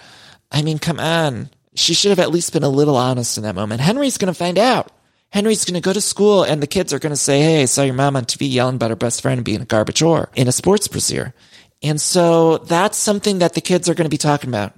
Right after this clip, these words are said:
Uh, now, I'm not sure how many kids out there, the youths, are watching Housewives,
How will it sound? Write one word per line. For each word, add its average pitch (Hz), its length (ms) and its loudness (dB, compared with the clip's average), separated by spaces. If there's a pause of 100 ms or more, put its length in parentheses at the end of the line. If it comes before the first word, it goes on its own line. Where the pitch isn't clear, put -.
(180)
Uh, 135 140 -4
now, 151 180 0
I'm 165 160 0
not 190 160 2
sure 180 300 2
how 160 400 2
many 139 480 -2
kids 156 320 -2
out 156 180 2
there, 165 160 2
the 127 100 -4
youths, 139 320 0
are 127 80 2
watching 127 360 -2
Housewives, 143 580 -6